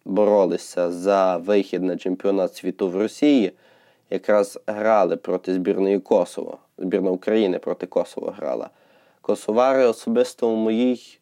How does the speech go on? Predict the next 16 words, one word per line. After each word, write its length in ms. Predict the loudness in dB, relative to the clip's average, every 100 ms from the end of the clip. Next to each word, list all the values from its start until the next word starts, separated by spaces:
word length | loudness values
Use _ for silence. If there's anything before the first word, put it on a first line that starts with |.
| _ _ _
нервовій 420 | -4 0 2 2
системі 600 | 2 -6 -2 2 4 2 0 -4
змогли 500 | -6 0 2 4 4
вбити 500 | 4 0 -2 -4 -6
декілька 640 | -4 -2 -2 -4 -8 -10
тисяч 420 | -6 -4 -4 -4
нервових 440 | -2 0 0 -2
клітин, 380 | -2 -4 0 0
тому 280 | 0 -2 -2
що 300 | -4 -4 -2
вони 200 | -2 -2
навіть 340 | 0 -2 -4
тоді 280 | -2 0 4
виглядали 540 | 4 4 2 0 0 -2
дуже 340 | 0 0 0
організовано. 840 | -2 -4 -2 -2 2 2 2 -2